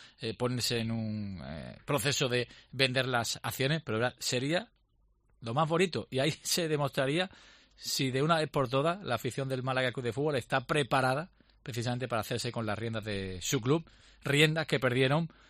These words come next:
los propios malagueños hace ya, pues, camino de veintitrés, veinticuatro años, cuando se vendió por parte de Fernando Puche su mayor paquete accionarial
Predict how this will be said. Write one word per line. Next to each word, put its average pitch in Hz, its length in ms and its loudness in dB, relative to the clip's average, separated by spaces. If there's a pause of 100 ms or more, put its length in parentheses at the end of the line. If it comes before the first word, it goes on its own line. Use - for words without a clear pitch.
(360)
los 98 200 -6
propios 135 240 2
malagueños 135 640 4
hace 127 280 0
ya, 131 380 4
pues, 104 160 -6
camino 123 340 2
de 120 160 2
veintitrés, 110 800 0
veinticuatro 113 560 0
años, 123 400 2 (340)
cuando 92 320 -8
se 104 180 -6
vendió 113 380 2 (560)
por 104 140 -8
parte 117 200 0
de 117 100 2
Fernando 113 340 0
Puche 113 300 -4
su 104 280 -4
mayor 104 280 -4
paquete 113 280 -4
accionarial 113 520 0